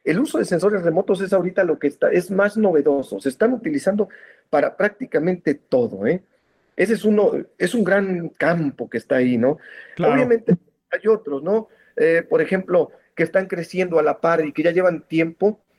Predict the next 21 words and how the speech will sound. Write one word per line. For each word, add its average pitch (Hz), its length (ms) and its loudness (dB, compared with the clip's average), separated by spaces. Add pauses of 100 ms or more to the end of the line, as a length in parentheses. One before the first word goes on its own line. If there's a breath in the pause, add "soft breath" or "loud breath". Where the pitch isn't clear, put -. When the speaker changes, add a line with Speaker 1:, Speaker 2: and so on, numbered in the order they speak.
(220)
Speaker 1:
pero 156 180 2
se 151 140 -6
ve 175 100 -2
que - 80 -6
se 180 80 -6
están 180 180 -2
consolidando 160 560 -2
cada 165 160 2
vez 165 140 0
más, 165 220 0 (260 loud breath)
por 151 140 2
ejemplo, 170 320 -2
es 165 100 -2
la, 160 220 2
la 131 100 0
automatización. 123 920 -4 (600)
La 143 80 4
automatización 165 840 0
ya 208 120 2
sea 214 220 2
de, 147 640 2